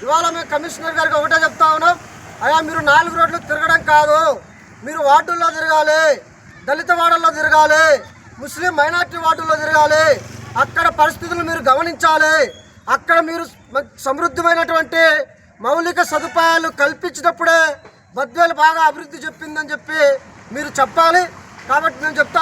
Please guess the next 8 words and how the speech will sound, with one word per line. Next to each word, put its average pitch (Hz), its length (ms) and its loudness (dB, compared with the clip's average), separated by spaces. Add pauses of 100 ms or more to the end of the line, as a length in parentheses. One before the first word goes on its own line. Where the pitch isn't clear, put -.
(100)
ఉన్నాం, 339 200 -2 (460)
ఒక 277 80 -2 (100)
రెండు 330 220 -2
మూడు 320 180 -8
రోజుల్లో 330 220 4 (100)
మాత్రం 320 260 0 (580)
ఈ 294 40 -8 (120)
దళిత 330 240 -2